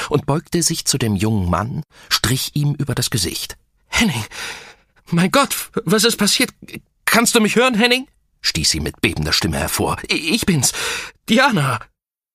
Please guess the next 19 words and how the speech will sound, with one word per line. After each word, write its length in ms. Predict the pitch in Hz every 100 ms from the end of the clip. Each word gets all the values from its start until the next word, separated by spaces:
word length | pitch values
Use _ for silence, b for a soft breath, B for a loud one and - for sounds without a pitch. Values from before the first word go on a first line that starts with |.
| -
Sie 220 | 127 139
setzte 380 | 123 135 - 135
noch 180 | 131 -
ein 160 | 127 -
optimistisches 840 | - 123 127 135 - - 135 - -
„Es 260 | 139 - - B B B -
wird 240 | 143 -
alles 300 | 156 175 -
wieder 260 | 147 147 147
gut“ 440 | 175 165 147 - _ _
hinzu. 600 | - 87 82 - 82 76 - _ _ _ _ _ _ _ _ -
Diana 400 | 127 123 160 180
nahm 240 | 160 147
sein 380 | 135 127 113 98
Handgelenk 680 | 101 131 - 147 147 170 -
und 120 | 127
ertastete 500 | - - 139 - 143
Hennings 380 | 123 110 120 -
Puls. 580 | - - - - -